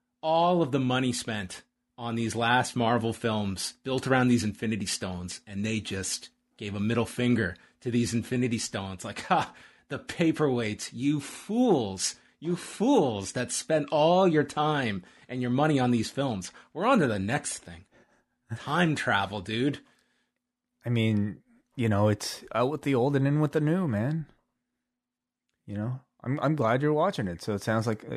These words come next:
Speaker 2: uh, I think you should be guesting on one of these M C U laters whenever you have the chance.
Speaker 1: I can't make that verbal commitment yet. It will, uh, we'll see. But I'm gonna follow it.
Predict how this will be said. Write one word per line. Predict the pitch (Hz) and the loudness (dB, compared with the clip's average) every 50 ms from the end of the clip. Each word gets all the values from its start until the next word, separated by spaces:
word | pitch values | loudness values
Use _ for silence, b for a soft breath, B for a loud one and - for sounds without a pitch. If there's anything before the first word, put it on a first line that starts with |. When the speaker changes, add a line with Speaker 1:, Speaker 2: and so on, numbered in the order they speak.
| - - | -6 -2
Speaker 2:
uh, | 101 95 92 92 87 85 - - - - - - | -2 -2 -2 -2 -4 -6 -12 -18 -14 -8 -2 2
I | 110 117 | 2 4
think | - 147 135 - | 4 2 0 0
you | 104 | -2
should | 95 - 87 | -4 -4 -6
be | 87 92 90 | -8 -8 -4
guesting | - 101 104 - - 104 98 | 0 0 0 0 0 0 0
on | 98 98 98 | 2 2 2
one | 95 92 90 | 2 0 0
of | 87 | -2
these | 87 87 87 90 - - - | -6 -6 -8 -10 -12 -10 -6
M | - 101 101 | -2 -2 -2
C | - - 110 | 0 0 0
U | 104 104 104 | 0 2 2
laters | 98 95 110 135 127 95 85 | 2 2 4 4 4 2 2
whenever | 90 85 85 87 92 | -2 -6 -6 -4 -4
you | 92 90 87 | -4 -4 -4
have | 85 82 | -6 -8
the | 87 | -10
chance. | - - 117 113 110 92 - - _ _ _ _ _ _ _ _ _ _ _ _ _ _ _ _ _ _ _ _ _ - | -8 -6 -4 -4 -4 -4 -6 -12 _ _ _ _ _ _ _ _ _ _ _ _ _ _ _ _ _ _ _ _ _ -10
Speaker 1:
I | 117 110 | -8 -2
can't | - 175 170 170 | 0 0 2 2
make | 165 - | 2 4
that | - 151 131 | 4 2 4
verbal | 131 143 139 127 123 | 4 2 2 2 2
commitment | - 131 113 104 95 95 95 90 | 0 0 -2 -2 -2 -4 -8 -8
yet. | 92 95 92 87 | -8 -8 -8 -6
It | 95 117 110 | -6 -4 -2
will, | 110 117 113 113 | 0 0 2 2
uh, | 110 110 110 110 107 101 - - - - - _ _ _ _ _ - | 4 4 4 4 4 2 0 -4 -14 -20 -20 _ _ _ _ _ -10
we'll | 117 123 | -10 -6
see. | - - 123 98 - - _ - - | -2 -2 -2 -2 -2 -8 _ -10 -4
But | 147 | -2
I'm | 190 226 | -2 0
gonna | 233 262 202 | 0 0 0
follow | - 120 110 107 110 143 | 0 0 0 0 -2 -4
it. | 151 | -6